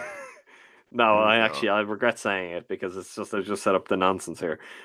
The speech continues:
Speaker 2: No,
Speaker 1: But
Speaker 2: no, no, no, no, no, no. <laughs>
Speaker 1: is he the guy that would be in your mind and coming to mind for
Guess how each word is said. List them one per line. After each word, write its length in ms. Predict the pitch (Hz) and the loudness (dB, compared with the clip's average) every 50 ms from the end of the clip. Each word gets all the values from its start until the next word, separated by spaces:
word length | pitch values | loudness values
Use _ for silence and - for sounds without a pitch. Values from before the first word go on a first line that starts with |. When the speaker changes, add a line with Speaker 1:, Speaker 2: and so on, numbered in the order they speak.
| - - - _ - | -20 -20 -20 _ 2
Speaker 2:
No, 80 | - 127 | 6 8
Speaker 1:
But 240 | 117 117 120 120 | 10 10 8 8
Speaker 2:
no, 240 | 117 113 117 117 117 | 6 2 -2 -2 -4
no, 380 | 110 110 117 117 117 117 120 117 | -4 -6 -6 -6 -6 -4 -6 -6
no, 220 | 113 113 113 117 | -6 -6 -6 -8
no, 220 | 110 110 110 113 113 | -8 -8 -10 -10 -10
no, 480 | 110 104 101 104 104 107 107 98 - - _ _ - - - - - - - - - _ _ _ _ _ | -10 -10 -10 -10 -10 -10 -10 -12 -14 -18 _ _ -20 -20 -18 -18 -18 -20 -20 -20 -20 _ _ _ _ _
no. 260 | - 143 101 90 73 - | -14 -10 -8 -8 -8 -8
<laughs> 0 | - - - 50 50 - - - - _ _ _ _ _ _ _ _ _ _ _ _ _ _ _ _ _ _ _ _ - | -10 -12 -14 -14 -14 -14 -18 -20 -20 _ _ _ _ _ _ _ _ _ _ _ _ _ _ _ _ _ _ _ _ 4
Speaker 1:
is 140 | - 180 190 | 4 4 4
he 200 | - - 233 226 | 6 4 6 6
the 100 | 202 208 | 6 6
guy 340 | 190 170 170 175 175 165 160 | 6 8 8 8 10 10 8
that 220 | 147 143 143 139 | 8 8 6 6
would 120 | 143 135 127 | 4 2 4
be 200 | 131 127 127 127 | 6 6 8 8
in 80 | 120 | 8
your 160 | 120 113 110 104 | 8 6 6 6
mind 360 | 107 107 107 104 101 95 90 | 6 4 4 4 2 -2 -4
and 260 | 95 98 95 90 - _ - | -4 -6 -6 -8 -12 _ -12
coming 320 | - 120 113 113 110 101 | -8 -4 -4 -2 -4 -4
to 80 | - 107 | -4 -4
mind 340 | 101 95 92 90 92 92 92 | -2 -2 -2 -2 -4 -6 -6
for 420 | - 101 95 92 90 87 82 - | -4 -2 0 0 0 -2 -4 -8